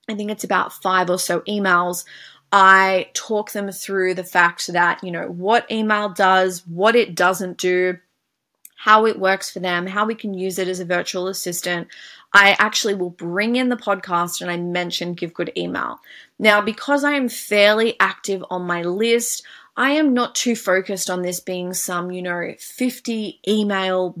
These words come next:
beast of an evergreen funnel. I will probably build it out to that, but I email regularly.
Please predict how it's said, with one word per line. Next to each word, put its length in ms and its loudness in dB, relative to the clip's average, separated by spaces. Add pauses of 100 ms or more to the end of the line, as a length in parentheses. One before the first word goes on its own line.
(140)
beast 500 -2
of 100 -2
an 160 -6
evergreen 520 -6
funnel. 580 -2 (380)
I 100 4
will 100 4
probably 460 -2
build 360 -2
it 180 -6
out 240 0
to 120 -6
that, 320 2
but 120 0
I 200 0
email 360 2
regularly. 720 -2